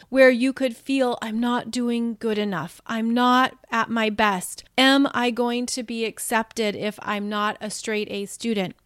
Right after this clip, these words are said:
I'm going to keep trying, keep doing this. I want to keep improving so that I can be the best I can be."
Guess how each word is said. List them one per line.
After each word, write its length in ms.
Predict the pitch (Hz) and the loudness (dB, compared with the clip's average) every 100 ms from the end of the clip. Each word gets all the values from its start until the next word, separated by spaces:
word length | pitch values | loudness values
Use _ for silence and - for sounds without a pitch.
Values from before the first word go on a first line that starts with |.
| - | 0
I'm 140 | 233 | 2
going 320 | 233 240 262 | 4 4 4
to 160 | 254 269 | 2 -4
keep 420 | - 269 277 - | -2 -2 -2 -6
trying, 640 | - - 247 240 226 180 - | -6 0 2 2 0 -4 -8
keep 320 | - 269 226 | -8 -6 -6
doing 340 | 202 254 254 240 | -2 0 2 0
this. 240 | 185 180 220 | -2 -4 -4
I 80 | 220 | -4
want 240 | 233 247 | -4 -6
to 60 | 254 | -8
keep 320 | - 226 - | -12 -14 -8
improving 840 | 214 208 - 294 330 269 202 196 - | -8 -8 -2 2 4 2 0 -2 -4
so 160 | - 247 | 2 4
that 140 | - | 4
I 140 | 226 240 | 2 0
can 220 | 254 233 | -2 -2
be 140 | 233 | -2
the 120 | 220 | -2
best 360 | 196 202 202 - | 0 -2 -2 -6
I 100 | 196 | -8
can 240 | - 190 | -8 -8
be." 280 | 190 214 165 | -6 -6 -6